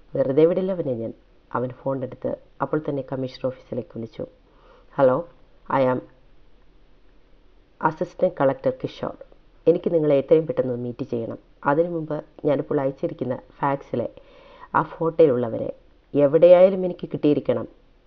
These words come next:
within twenty-four hours. ഇത് കളക്ടറുടെ ഓർഡറാണ്." അവൻ്റെ മുഖം വല്ലാതെ വലിഞ്ഞു മുറുകിയിരുന്നു. കിഷോർ അപ്പോൾ തന്നെ കമ്മീഷണർ ഓഫീസിലെത്തി. വിഷ്വൽസ് അവർക്ക് കൈമാറി. മുന്നോട്ടുള്ള നടപടികൾക്ക് വേണ്ട നിർദ്ദേശങ്ങൾ നൽകി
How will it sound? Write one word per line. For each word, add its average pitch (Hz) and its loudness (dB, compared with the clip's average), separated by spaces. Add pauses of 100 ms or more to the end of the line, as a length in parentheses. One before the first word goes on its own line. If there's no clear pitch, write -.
(600)
within 147 4
twenty-four 143 -2
hours. - -10 (800)
ഇത് 156 4
കളക്ടറുടെ - 0
ഓർഡറാണ്." 120 0 (460)
അവൻ്റെ 139 0
മുഖം 135 -10
വല്ലാതെ 120 -8 (1000)
വലിഞ്ഞു 131 -4
മുറുകിയിരുന്നു. 117 -8 (640)
കിഷോർ 143 -4
അപ്പോൾ 139 -6 (120)
തന്നെ 117 -6 (260)
കമ്മീഷണർ 123 -6
ഓഫീസിലെത്തി. - -10 (1080)
വിഷ്വൽസ് 151 -4
അവർക്ക് 127 -4
കൈമാറി. 120 -4 (720)
മുന്നോട്ടുള്ള 165 2
നടപടികൾക്ക് 165 0
വേണ്ട 147 -2
നിർദ്ദേശങ്ങൾ 143 -2
നൽകി 127 -4